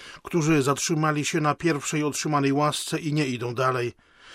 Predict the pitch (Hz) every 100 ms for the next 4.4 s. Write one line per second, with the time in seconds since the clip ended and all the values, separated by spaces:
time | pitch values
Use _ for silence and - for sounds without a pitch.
0 | - - 165 160 175 160 160 160 160 120
1 | 165 160 - 160 151 135 147 - 151 156
2 | 156 - 147 - 143 143 135 135 131 139
3 | 147 151 139 151 - 139 147 - 156 -
4 | 156 151 - 160